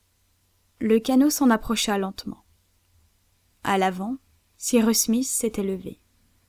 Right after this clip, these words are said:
Il regardait en proie à une violente agitation. Puis,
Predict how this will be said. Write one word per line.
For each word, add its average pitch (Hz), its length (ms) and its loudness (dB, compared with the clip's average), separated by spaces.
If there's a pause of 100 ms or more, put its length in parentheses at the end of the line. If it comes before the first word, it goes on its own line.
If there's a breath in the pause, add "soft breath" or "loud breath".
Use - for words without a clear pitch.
(720)
Il 233 160 2
regardait 233 580 4
en 226 140 2
proie - 280 0
à - 140 2
une 226 180 6
violente 240 420 2
agitation. 214 600 -4 (800)
Puis, 240 300 -4